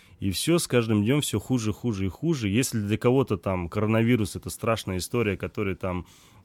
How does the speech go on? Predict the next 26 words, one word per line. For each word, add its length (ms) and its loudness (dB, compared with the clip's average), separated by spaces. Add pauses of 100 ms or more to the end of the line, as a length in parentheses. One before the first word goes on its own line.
человек 300 0
боится 340 0
заразиться 600 2
или 80 2
еще 200 4
что-то, 220 -2
я 180 8
думаю: 280 6
«Боже, 640 8
где 540 8
мои 440 8
фильмы, 540 8
которые 460 8
я 120 10
хочу 320 6
посмотреть? 800 6
Вы 160 6
меня 200 8
лишаете 520 4
главного 380 6
моего 220 4
счастья 360 0
жизни. 340 0
Как 240 0
же 120 0
так?» 260 0